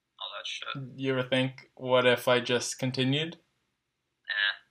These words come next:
Speaker 1: Can't think about that. It's a,
Speaker 2: Yeah.
Speaker 1: it's a shitter mindset.
Speaker 2: It is. You gotta move forward.
Speaker 1: Move forward.
Speaker 2: Forward.
Speaker 1: Last year, uh, so I, anyways, you know, we went to TwitchCon. We couldn't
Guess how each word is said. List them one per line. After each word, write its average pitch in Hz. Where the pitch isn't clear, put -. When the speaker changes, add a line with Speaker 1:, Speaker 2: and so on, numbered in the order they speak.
Speaker 1:
Can't 143
think 165
about 131
that. 123
It's 135
a, -
Speaker 2:
Yeah. 123
Speaker 1:
it's 123
a 123
shitter 139
mindset. 123
Speaker 2:
It 127
is. 120
You 123
gotta 131
move 135
forward. 120
Speaker 1:
Move -
forward. 120
Speaker 2:
Forward. 117
Speaker 1:
Last 143
year, 127
uh, 120
so 135
I, 139
anyways, 135
you 127
know, 127
we 127
went 120
to -
TwitchCon. 127
We 120
couldn't 120